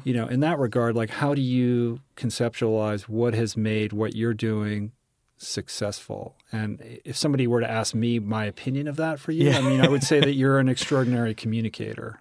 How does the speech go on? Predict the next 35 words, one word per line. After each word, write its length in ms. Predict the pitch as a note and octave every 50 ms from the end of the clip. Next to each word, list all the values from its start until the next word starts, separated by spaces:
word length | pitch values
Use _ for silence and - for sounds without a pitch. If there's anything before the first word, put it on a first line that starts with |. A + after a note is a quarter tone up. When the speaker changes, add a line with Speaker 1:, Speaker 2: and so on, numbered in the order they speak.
| _ -
Speaker 1:
Like, 200 | A#2 A2+ - -
you 100 | A#2+ A#2
have 140 | A#2+ A2+
a, 200 | A2+ A2+ A2 A2
you 120 | A#2+ B2 A#2+
have 160 | A#2+ B2+ A#2+
Speaker 2:
Wow. 60 | A2+ A2
Speaker 1:
an, 60 | A2+
a, 220 | A2 A2 - - - _ -
an 120 | - B2 A#2+
ability 480 | A2 A2 C3 C#3+ D#3 D3 B2 B2+ B2
and 80 | A#2 A2+
agility 600 | A2+ G#2 - - C#3 C3+ C3+ B2+ A#2+ A#2 A2 F#2+ - _ _ _ _ _ _ _ _ _ _ _ _ - - -
and 140 | - B2+
adeptness 680 | A#2+ A2+ - C3 B2+ C3+ - B2 A2 G#2+ G2+ - - - - - - - - - - - - _
to 280 | - - C3 A#2+ A2+ A2
be 200 | G#2 A#2+ A2+ A2+
able 200 | A#2 A2 A2+ A2
to 420 | A2 - - A2+ G#2+ G#2+ G#2 A2 - _ _ -
convey 480 | - - A2+ G#2+ A2 A#2 A#2 A#2 A#2 A2+
these 240 | G#2 A2+ G#2+ G#2 -
principles, 580 | - - C#3+ C#3 C#3 B2 A2+ - A2 G#2 F#2+
distill 400 | - - A#2+ - - - C#3+ C3+
them 200 | B2 B2 A#2 A2
down 300 | G#2 A2+ G#2+ G#2+ G#2+ G#2
to 100 | - A#2+
their, 280 | G#2 A2 G2+ G2+ G#2+ G#2+ - _ _ -
their 200 | A2 G#2+ G#2 - - - - -
very 520 | E3 C#3 - B2 B2+ - C#3 B2+ B2 A#2+ A2+
core 260 | - - A#2+ G#2+ -
essence 440 | - G#2 G2+ - - G#2+ F#2+ - -
in 80 | G#2+ G2
a 60 | G2+
way 200 | F#2+ G2 G2+ G2
that's 420 | F#2+ G2+ G2 - - - - -